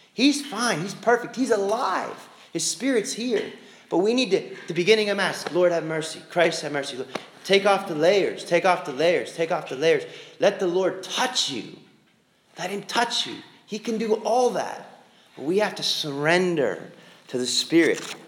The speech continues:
the Word of God, to the church. We gotta surrender to the sacraments, to the grace he gives us. We gotta surrender to prayer.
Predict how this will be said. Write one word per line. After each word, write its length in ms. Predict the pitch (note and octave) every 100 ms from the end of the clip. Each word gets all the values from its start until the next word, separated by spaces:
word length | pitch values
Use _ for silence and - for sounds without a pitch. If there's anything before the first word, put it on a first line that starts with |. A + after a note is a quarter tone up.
| -
the 100 | A2
Word 300 | B2 D3+ D3+
of 140 | D#3
God, 380 | B2+ A#2+ A2 - - -
to 80 | -
the 100 | A#2
church. 460 | A2+ - D#3 A#2 - - - -
We 60 | B2
gotta 160 | D3+
surrender 640 | D3 - C3+ C#3+ E3+ C#3 F#2+
to 160 | -
the 100 | A2+
sacraments, 640 | A2 D3+ C#3+ - G#2 F#2+ -
to 60 | A#2+
the 80 |
grace 380 | A#2+ A#2+ C#3 C3+
he 80 | B2
gives 300 | G2 A#2 -
us. 180 | E2+ - - - -
We 80 | D3
gotta 200 | D#3+ -
surrender 380 | - D#3 F3 E3+
to 160 | -
prayer. 720 | A#2 - D3 D3+ D3+ G2+ D#2